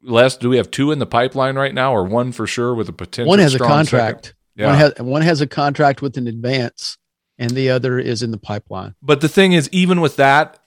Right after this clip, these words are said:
Speaker 1: there's, there's still money required on your part as the author. Like, you have to buy in and put some money in. So that's where it's like, I love, that could go to a lot of places. I mean, that could open the door to speaking, coaching, whatever, book sales,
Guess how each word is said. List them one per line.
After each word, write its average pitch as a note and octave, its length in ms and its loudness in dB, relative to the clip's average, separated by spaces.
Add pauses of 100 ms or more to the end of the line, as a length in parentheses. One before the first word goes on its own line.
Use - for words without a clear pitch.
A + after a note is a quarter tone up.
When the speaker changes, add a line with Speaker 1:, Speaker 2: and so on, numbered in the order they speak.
Speaker 1:
there's, B2+ 520 0
there's B2 240 0
still D3 260 2
money C3 340 0
required A#2+ 560 0
on G#2+ 180 -2
your A#2 220 -4
part A#2 340 0
as G2+ 140 -4
the G2 140 -6
author. A2 420 0
Like, F#2 200 -6
you C3+ 160 0
have B2+ 200 2
to B2+ 80 -6
buy A2 260 4
in A2+ 260 -2
and G2 120 -6
put B2 160 -8
some A2 180 -6
money A2 320 -2
in. G2+ 140 -4
So B2 120 -10
that's C#3 260 2
where C3+ 180 2
it's - 140 -4
like, A#2 220 2
I C3 120 2
love, C3+ 600 2
that B2+ 220 2
could E3+ 160 -4
go C#3 180 6
to B2 200 -2
a A2 40 0
lot A2 220 4
of F2 80 -6
places. F#2 440 -4
I E2+ 40 -10
mean, G2 120 -4
that A#2 140 0
could B2 100 -2
open A#2 240 -2
the G2 60 -8
door G#2 240 -2
to F2+ 100 -6
speaking, C3+ 580 -2
coaching, A#2 680 -2 (400)
whatever, G#2 420 2
book A#2+ 300 0
sales, G#2+ 400 0